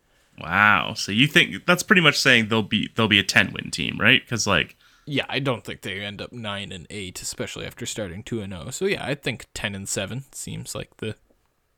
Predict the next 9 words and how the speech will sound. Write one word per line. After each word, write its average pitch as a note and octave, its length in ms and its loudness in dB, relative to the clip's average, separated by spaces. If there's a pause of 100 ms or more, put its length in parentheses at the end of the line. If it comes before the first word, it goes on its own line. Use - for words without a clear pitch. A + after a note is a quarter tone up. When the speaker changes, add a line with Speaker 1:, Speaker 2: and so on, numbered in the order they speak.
(320)
Speaker 2:
sweet - 280 0
spot - 320 -4
for - 140 -4
them. C#3+ 220 0 (920)
Speaker 1:
Sure. - 280 0
Speaker 2:
Would B1+ 100 -2
you A2+ 100 -4
say G#2+ 220 -4
over? G#2+ 380 -6